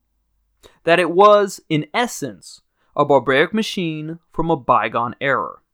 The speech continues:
Who could possibly argue that it fits in our modern, more enlightened world? That would be Doctor Jay Chapman,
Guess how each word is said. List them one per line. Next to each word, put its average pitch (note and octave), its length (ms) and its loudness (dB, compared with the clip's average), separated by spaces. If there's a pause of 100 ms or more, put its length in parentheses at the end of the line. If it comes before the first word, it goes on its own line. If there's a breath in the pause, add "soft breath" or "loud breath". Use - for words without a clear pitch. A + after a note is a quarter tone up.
(960)
Who A3+ 320 0
could F3+ 280 -8
possibly G3 580 0
argue C3+ 640 -4 (260)
that C#3 120 -2
it - 120 -4
fits D3 240 -4
in C#3 80 -4
our C3+ 120 -2
modern, C#3+ 640 2 (240)
more C#3+ 280 -2
enlightened C3+ 720 -4
world? - 320 -18 (1400)
That B3+ 220 4
would A#3 140 -2
be G3+ 120 -4
Doctor D#3+ 320 4
Jay B2 240 -2
Chapman, - 440 -8